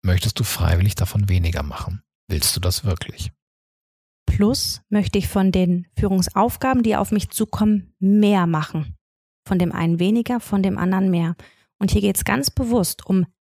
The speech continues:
Speaker 2: hab ich da Lust drauf? Stefan hat von Bock gesprochen. Wir reden noch nicht von, kann ich das? Denn da ist unsere Haltung ganz klar, Führung ist lernbar, wenn du Lust darauf hast. Dann ist das lernbar.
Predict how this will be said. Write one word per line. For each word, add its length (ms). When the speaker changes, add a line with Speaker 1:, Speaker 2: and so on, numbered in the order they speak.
Speaker 2:
hab 140
ich 160
da 120
Lust 400
drauf? 300
Stefan 280
hat 100
von 200
Bock 240
gesprochen. 560
Wir 140
reden 160
noch 160
nicht 180
von, 140
kann 180
ich 160
das? 380
Denn 120
da 200
ist 80
unsere 300
Haltung 320
ganz 320
klar, 320
Führung 460
ist 340
lernbar, 800
wenn 540
du 360
Lust 960
darauf 540
hast. 460
Dann 160
ist 140
das 160
lernbar. 480